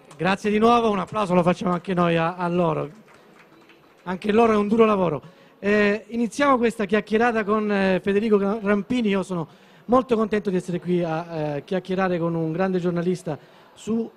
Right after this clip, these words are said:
eh, questo, eh, libro, eh, che è del duemiladieci, vedo Federico, si chiama Occidente Estremo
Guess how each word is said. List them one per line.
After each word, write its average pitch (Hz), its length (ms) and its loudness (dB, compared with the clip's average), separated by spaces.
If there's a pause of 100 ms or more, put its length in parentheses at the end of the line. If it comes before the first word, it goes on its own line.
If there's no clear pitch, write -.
(260)
eh, 180 380 -2
questo, 196 640 -2
eh, 175 220 -2
libro, 196 720 4 (400)
eh, 165 260 -2
che 190 120 -2
è 190 40 0
del 175 640 0
duemiladieci, 165 760 0
vedo 156 180 -2
Federico, 160 560 -2 (300)
si - 80 -20
chiama 165 160 -2
Occidente 208 520 0
Estremo 226 720 0